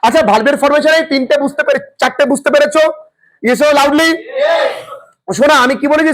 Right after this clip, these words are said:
Speaker 1: since বা for থাকলে কোন টেন্স হয়? একটু আমার সঙ্গে বলো, প্রেজেন্ট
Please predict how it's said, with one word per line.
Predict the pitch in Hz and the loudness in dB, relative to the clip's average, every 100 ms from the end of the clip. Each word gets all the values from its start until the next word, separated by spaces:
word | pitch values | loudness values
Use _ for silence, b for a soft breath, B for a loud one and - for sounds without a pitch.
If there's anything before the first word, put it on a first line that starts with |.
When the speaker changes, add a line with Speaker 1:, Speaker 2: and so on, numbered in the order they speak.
| - | -2
Speaker 1:
since | 269 262 214 | -2 -2 0
বা | |
for | 294 294 247 | -2 0 0
থাকলে | 254 277 277 311 330 - B B | 2 -2 0 0 0 -4 B B
কোন | 262 277 254 | 0 0 0
টেন্স | 294 294 - | 0 0 0
হয়? | - 233 - - | 0 0 -2 -6
একটু | 233 | 0
আমার | 262 262 | 0 0
সঙ্গে | - 302 302 | 0 0 2
বলো, | 302 320 339 B B | 2 2 -2 B B
প্রেজেন্ট | - 247 196 311 294 | -2 -2 0 -2 -2